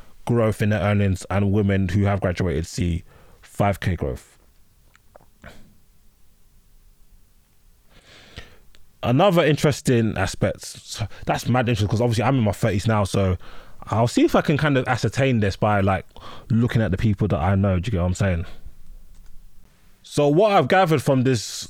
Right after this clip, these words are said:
s-, data, and even just, like, just what I've observed, is that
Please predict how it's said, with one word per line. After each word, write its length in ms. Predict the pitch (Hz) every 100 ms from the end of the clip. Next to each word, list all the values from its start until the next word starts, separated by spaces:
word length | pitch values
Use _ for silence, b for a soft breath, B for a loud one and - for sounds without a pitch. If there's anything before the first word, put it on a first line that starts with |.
| -
s-, 200 | - - 120
data, 300 | 123 147 135
and 340 | 113 117 117
even 220 | 123 151 175
just, 320 | 117 - -
like, 220 | 95 - - - -
just 360 | 110 - - - B B B
what 220 | 127 113
I've 140 | 113
observed, 520 | 110 95 131 123 101
is 100 | 110 -
that 300 | 104 92